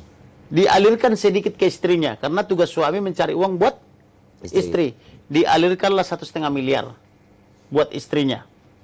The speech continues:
Speaker 1: Maka dicicil lagi nih ke bank, seperti biasa. Kemudian lunas.
Speaker 2: Iya, iya.
Speaker 1: <clears throat> Lalu, ada seorang wanita tiba-tiba mengklaim ini rumahnya.
Speaker 2: Iya.
Speaker 1: Yang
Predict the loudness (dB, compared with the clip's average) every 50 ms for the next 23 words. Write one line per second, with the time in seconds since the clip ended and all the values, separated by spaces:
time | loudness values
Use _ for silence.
0 | _ _ _ _ _ _ _ _ _ _ _ _ _ _ _ _ _ _ _ -4
1 | 0 2 2 2 4 2 2 2 0 -2 -4 -4 0 2 2 2 4 2 0 0
2 | 0 -2 0 0 -2 -2 -4 -8 -8 -8 -4 -4 -4 -4 -4 -4 0 0 0 0
3 | 0 -4 -8 -12 -12 _ _ _ _ _ _ -20 -20 -20 -20 -20 -20 _ _ _
4 | _ _ -20 _ _ _ _ _ _ _ _ _ _ _ _ _ -6 -4 -2 -2
5 | 0 0 0 2 2 0 0 -4 -8 -16 -18 -20 _ _ _ _ _ _ _ -12
6 | -10 -10 -10 -10 -14 -16 -20 -20 -20 -20 -20 -20 -20 -20 -20 -20 -20 _ _ _
7 | -2 -2 0 0 0 -2 -4 -6 -6 -8 _ _ _ _ _ _ _ _ _ _
8 | -20 -18 -18 -20 -20 _ _ 2 4 4 6 6 6 4 2 2 -2 _ _ _
9 | _ _ _ _ _ _ _ _ _ _ _ _ _ _ _ _ _ _ _ -20
10 | _ _ _ -16 -4 0 2 4 4 4 2 2 2 4 4 2 2 2 2 2
11 | 2 2 0 0 0 -2 -2 -2 -4 -10 _ -6 -2 2 2 2 2 2 -2 0
12 | 0 2 2 2 2 0 2 4 6 6 6 6 4 0 0 0 2 2 2 2
13 | 2 0 0 -2 -4 -4 -6 -10 _ _ -10 -6 -6 -6 -8 _ -4 -2 0